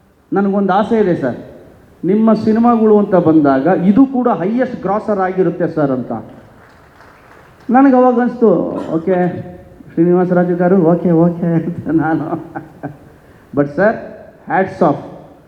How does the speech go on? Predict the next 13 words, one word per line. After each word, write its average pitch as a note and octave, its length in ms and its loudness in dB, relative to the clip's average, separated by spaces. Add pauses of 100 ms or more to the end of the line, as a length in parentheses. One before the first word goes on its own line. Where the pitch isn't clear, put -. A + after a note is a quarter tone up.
(440)
ಪ್ರೂವ್ F3+ 280 2
ಮಾಡಿಬಿಟ್ರಿ E3+ 520 0
ಸರ್ C#3 240 -6
ನೀವು. D#3+ 500 -2 (960)
ಇದನ್ನು G#3+ 340 2
ಇವತ್ತು A3 800 0 (400)
ಹೇಳೋದಾ G3+ 480 2
ಇಲ್ಲ G#3+ 220 2
ಐವತ್ತನೇ A3+ 460 2
ದಿನಕ್ಕೆ G#3+ 340 -4
ಹೇಳೋದಾ G3 280 2
ಅಂತಿತ್ತು, F#3+ 840 2 (300)
ಇದು F3 500 2